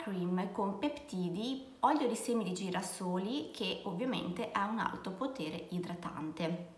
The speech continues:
E mi è stato proprio consigliato, a parte che ora vi faccio vedere il packaging, è fantastico, e mi ha anche spiegato che appunto la linea Kiss della cantante è stata studiata da lei insieme a un dermatologo, quindi è una linea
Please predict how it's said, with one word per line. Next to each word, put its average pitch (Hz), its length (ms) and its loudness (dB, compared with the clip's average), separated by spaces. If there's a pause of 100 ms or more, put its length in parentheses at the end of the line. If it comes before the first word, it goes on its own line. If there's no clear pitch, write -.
(800)
E 208 140 2
mi 220 140 0
è - 20 2
stato - 300 4
proprio 214 300 0
consigliato, 196 580 -2
a 190 40 -2
parte 220 240 0
che 226 120 0
ora 170 160 2
vi 185 100 0
faccio 180 320 -6
vedere 165 240 0
il 156 80 -2
packaging, 170 600 -4
è 180 100 -4
fantastico, - 880 -4 (540)
e 349 120 2
mi 262 120 8
ha - 20 10
anche 240 200 4
spiegato 247 580 6
che - 80 -2
appunto 180 880 -2
la 196 100 0
linea 226 400 2
Kiss 202 380 -6 (220)
della 175 260 -4
cantante 208 760 2
è 277 60 -2
stata 208 300 0
studiata 196 640 0
da 185 180 2
lei 220 460 2
insieme 196 420 0
a 180 40 2
un 180 120 2
dermatologo, 165 680 -2
quindi 196 340 -2
è 185 160 0
una 185 220 0
linea 208 420 6